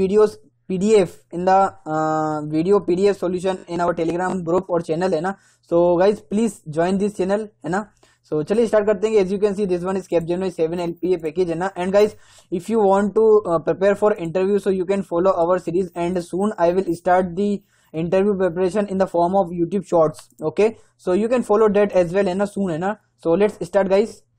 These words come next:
Okay, so let's start guys। This one is first question। So S one is A A A, S two is A A A। Okay,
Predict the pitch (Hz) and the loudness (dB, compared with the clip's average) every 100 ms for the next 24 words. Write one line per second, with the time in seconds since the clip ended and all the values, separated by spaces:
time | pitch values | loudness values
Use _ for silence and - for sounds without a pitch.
0 | _ _ _ _ _ _ _ _ _ _ | _ _ _ _ _ _ _ _ _ _
1 | _ _ 202 196 220 226 214 214 214 202 | _ _ -4 0 2 2 4 2 0 0
2 | 226 214 220 196 196 185 214 208 - 196 | 2 4 2 2 0 0 -2 -2 0 -2
3 | - 196 185 202 202 202 202 190 190 190 | 0 -2 0 -2 0 2 2 2 0 2
4 | 233 233 196 - 202 208 208 202 190 - | 0 0 0 0 2 2 2 2 2 -2
5 | 180 - 220 202 190 190 190 180 151 160 | -4 -4 -4 -4 -2 -2 0 -2 -2 -2
6 | 208 | 0